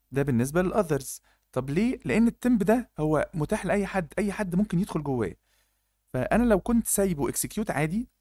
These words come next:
كنت ممكن مثلًا اجي انا كام طناني احط دايركتري او فايل جوه التمب، يجي اي يوزر زي يوزر وان يروح عامل له ديليت. لكن طالما في ستيكي بت،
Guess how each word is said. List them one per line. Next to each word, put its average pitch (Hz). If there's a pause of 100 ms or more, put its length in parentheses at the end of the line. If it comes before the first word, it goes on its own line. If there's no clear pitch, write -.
(160)
كنت 151
ممكن 202
مثلًا 175
اجي 175
انا 139 (220)
كام 185
طناني 147
احط -
دايركتري 139
او 135
فايل 147
جوه 147
التمب، 254 (640)
يجي 190
اي 196
يوزر 233
زي 151
يوزر 175
وان 240
يروح 165
عامل 190
له 190
ديليت. 147 (580)
لكن 143
طالما 214
في 180
ستيكي - (120)
بت، -